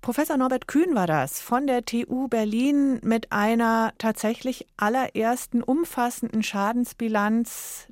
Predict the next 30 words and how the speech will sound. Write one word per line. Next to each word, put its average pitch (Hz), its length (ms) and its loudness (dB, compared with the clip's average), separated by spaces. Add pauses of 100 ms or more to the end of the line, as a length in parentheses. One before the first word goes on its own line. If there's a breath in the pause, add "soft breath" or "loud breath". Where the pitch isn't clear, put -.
der 190 100 0
Bäume 226 480 2
in 240 240 0
historischen 214 680 -2
Parks 190 400 -6
in 190 160 -2
Deutschland. 202 720 0 (420 loud breath)
Es 220 200 0
sieht 269 240 0
nicht 247 180 2
so 262 260 -2
gut 269 220 0
aus, 233 280 0
aber 208 140 0
es 208 120 -4
ist - 160 -6
auch 202 100 -2
noch 214 160 0
nicht 214 240 -2
alles 202 220 -2
verloren. 175 460 0
Kann 196 120 -4
man 202 80 -2
das 196 140 -6
als - 180 -6
Fazit 190 400 -4
nehmen, 185 300 0
Herr 156 100 -4
Professor 160 380 -8
Kühn? 170 260 -4